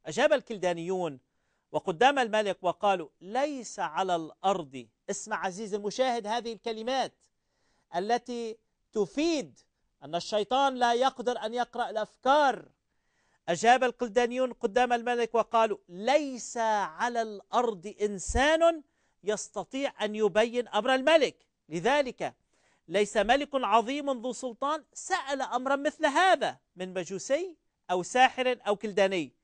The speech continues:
والأمر الذي يطلبه الملك عسير،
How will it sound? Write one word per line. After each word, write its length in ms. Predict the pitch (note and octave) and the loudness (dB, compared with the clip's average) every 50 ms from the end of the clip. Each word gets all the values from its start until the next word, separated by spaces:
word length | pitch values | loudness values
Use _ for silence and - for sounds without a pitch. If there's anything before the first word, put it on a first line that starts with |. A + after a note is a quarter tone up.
| _ _ _ _ _ _ _ _ _ | _ _ _ _ _ _ _ _ _
والأمر 880 | - - F#3+ F#3+ F#3 - _ _ - D#4 F#4+ F#4 E4+ C#4+ A3+ G#3 F#3 F3+ | 0 0 2 2 0 -4 _ _ 4 4 4 4 2 -2 -6 -4 -4 -4
الذي 680 | E3+ E3 E3 F3 A3 C#4 D4+ C#4 B3 G3+ F3 D#3+ D#3 D#3 | -6 -6 -2 2 2 2 2 2 -2 -4 -4 -4 -4 -4
يطلبه 800 | E3 E3 - _ _ - F#3+ G#3+ D4+ F4 E4 C4+ A#3 E3+ F3 | -4 -4 -6 _ _ -12 -4 0 0 0 2 0 0 -2 -2
الملك 580 | E3 D#3 D#3 D#3 F3+ G#3 B3 C4 C#4 - _ - | -4 -4 -6 -4 -4 -4 -2 -2 -6 -8 _ -14
عسير، 840 | D#3 - - F#3+ A#3+ A#3 - - A3 G3+ F#3+ F#3+ G3+ G3 F3 D#3 C3+ | -16 -8 -6 -4 -4 -4 -6 -6 -4 -4 -2 -2 -2 -2 -4 -6 -12